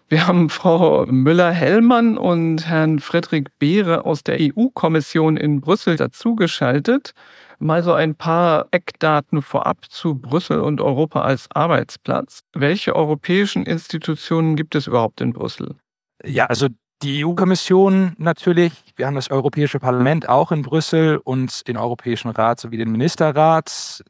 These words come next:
Speaker 2: Die anderen Institutionen, also die man als solche definiert, zum Beispiel die E Z B, die ist in Frankfurt ansässig und wir haben den E U G H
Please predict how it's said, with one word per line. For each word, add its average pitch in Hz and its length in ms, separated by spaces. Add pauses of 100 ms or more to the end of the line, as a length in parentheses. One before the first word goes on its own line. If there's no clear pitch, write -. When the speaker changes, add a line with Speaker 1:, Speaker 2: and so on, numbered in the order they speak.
(140)
Speaker 2:
Die - 160
anderen 165 500
Institutionen, 170 1080
also 120 200
die 123 80
man 117 140
als 113 140
solche 117 180
definiert, 127 540
zum - 240
Beispiel 123 260
die 117 100
E 117 40
Z - 260
B, 147 300
die - 160
ist - 100
in 113 80
Frankfurt 151 440
ansässig 139 580
und 123 120
wir 117 120
haben 120 160
den 113 80
E - 40
U 113 120
G 113 160
H 120 320